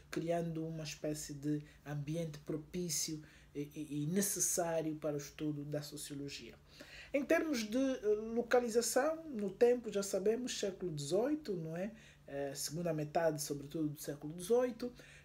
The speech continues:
e já sabemos que a sociologia nasce, eh, na Europa, nasce em França, eh, na Alemanha, nos Estados Unidos, mas nasce sobretudo, eh, na Europa em geral, não é? Com Émile Durkheim,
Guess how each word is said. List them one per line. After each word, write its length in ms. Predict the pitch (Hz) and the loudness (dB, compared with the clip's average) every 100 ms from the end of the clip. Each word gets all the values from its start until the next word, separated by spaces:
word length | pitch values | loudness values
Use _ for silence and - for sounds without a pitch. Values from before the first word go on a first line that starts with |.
| - - | -20 -2
e 200 | 240 240 | 2 4
já 140 | 214 | 4
sabemos 520 | 214 214 196 190 196 - | 4 2 2 2 -2 -2
que 160 | 208 | 0
a 60 | 185 | 0
sociologia 580 | - - 170 160 175 170 | 0 -6 -4 0 2 2
nasce, 460 | 165 165 160 - | 2 0 -2 -4
eh, 320 | 160 156 135 139 | -6 -4 -6 -2
na 100 | 143 | -2
Europa, 640 | 139 156 180 190 190 175 | 2 6 6 6 2 0
nasce 320 | 147 147 - | 0 -4 -6
em 80 | 131 | -10
França, 760 | 123 - 180 196 190 - 165 160 - - - | -8 -4 0 0 0 -2 -2 -4 -10 -20 -18
eh, 280 | 120 120 120 | -12 -10 -6
na 120 | 143 | -2
Alemanha, 720 | 156 131 127 156 185 180 170 156 | 0 0 0 2 2 2 0 -4
nos 100 | 151 | -2
Estados 340 | - 147 - | 0 -2 -2
Unidos, 460 | 139 165 196 185 175 | -4 -2 0 -2 -2
mas 140 | 233 | -2
nasce 180 | 285 - | -2 0
sobretudo, 580 | 202 180 - 196 180 180 - - - | 0 -2 0 0 0 -2 -8 -20 -4
eh, 420 | 160 160 156 156 151 | 0 2 2 0 -2
na 180 | 160 185 | 2 4
Europa 340 | 151 143 143 | 4 2 -2
em 60 | 135 | -4
geral, 400 | 139 123 110 107 | -4 -4 -6 -10
não 120 | 120 | -8
é? 120 | 139 147 | -6 -4
Com 460 | 165 156 151 135 - - | 2 2 0 -6 -10 -2
Émile 400 | 170 175 180 165 | 0 2 2 2
Durkheim, 680 | 147 147 - 202 220 208 214 | 0 -2 2 2 4 0 -4